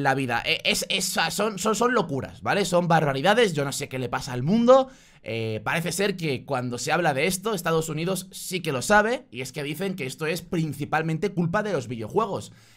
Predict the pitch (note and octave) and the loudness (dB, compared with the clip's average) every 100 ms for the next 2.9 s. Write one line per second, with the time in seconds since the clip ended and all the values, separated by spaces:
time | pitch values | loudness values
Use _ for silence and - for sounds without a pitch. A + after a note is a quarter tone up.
0 | C#3 G#2+ C#3 C3+ C3+ E3 F3 B2+ G3 G3+ | -12 -6 -4 -4 -4 -4 -2 2 2 2
1 | A#2 C#3+ G3 C#3 C3 C3+ C3 - B2+ C#3+ | 0 -2 -2 -4 -4 -2 -4 -6 -6 -6
2 | C3+ A2 C#3+ F#3 F#3 - A#2 G#2 | -6 -6 0 0 -2 -6 -8 -8